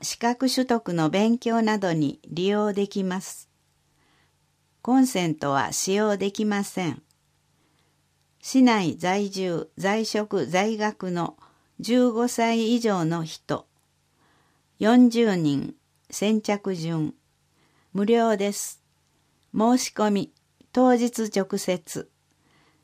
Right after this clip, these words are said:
問い合わせ先、市立エスポアール。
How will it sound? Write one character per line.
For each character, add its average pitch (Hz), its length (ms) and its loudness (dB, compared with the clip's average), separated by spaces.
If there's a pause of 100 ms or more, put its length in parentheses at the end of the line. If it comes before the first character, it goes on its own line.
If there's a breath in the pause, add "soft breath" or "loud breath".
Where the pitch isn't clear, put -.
(200)
問 240 240 4
い 240 60 4
合 233 80 4
わ 240 140 2
せ 214 120 -2
先、 196 540 -6 (460 soft breath)
市 - 180 -2
立 175 420 2
エ 180 120 2
ス - 160 -10
ポ 220 200 -2
ア 190 120 0
ー 156 120 -4
ル。 - 180 -12